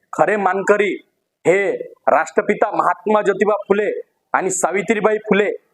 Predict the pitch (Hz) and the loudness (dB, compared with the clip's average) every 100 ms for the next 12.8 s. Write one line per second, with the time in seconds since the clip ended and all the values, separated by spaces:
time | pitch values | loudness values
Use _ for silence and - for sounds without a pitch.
0 | _ - 240 247 226 214 220 - _ _ | _ -2 -2 2 0 0 -6 -12 _ _
1 | - 220 247 - 214 208 151 - _ - | -2 -2 0 0 0 0 -4 -10 _ -10
2 | - 170 - 208 214 247 214 - 180 220 | -4 -2 0 0 2 2 2 2 2 2
3 | 233 226 233 - _ _ _ - 170 180 | 0 -4 -4 -12 _ _ _ -2 0 2
4 | 262 254 214 202 214 220 185 - _ _ | 0 0 0 0 0 -2 -6 -10 _ _
5 | _ - 165 165 240 214 175 226 220 - | _ -4 -4 0 -2 0 0 0 -2 -6
6 | - - - 151 196 - - 185 233 226 | -10 -4 0 2 2 0 0 0 0 -2
7 | 214 208 - - _ _ _ _ _ - | 0 -2 -2 -16 _ _ _ _ _ -4
8 | 165 165 247 247 233 240 220 - - - | -4 2 0 2 0 0 -2 -8 -12 -10
9 | - 196 220 165 - - - - 208 240 | -2 0 0 -4 -12 -16 -4 0 0 0
10 | 233 233 226 202 - - - - 381 - | -2 -2 0 -2 -4 -20 -20 -10 -10 -10
11 | _ _ - 480 - _ _ _ _ _ | _ _ -18 -18 -18 _ _ _ _ _
12 | _ _ 190 208 - 175 - 233 | _ _ 2 2 0 -2 0 0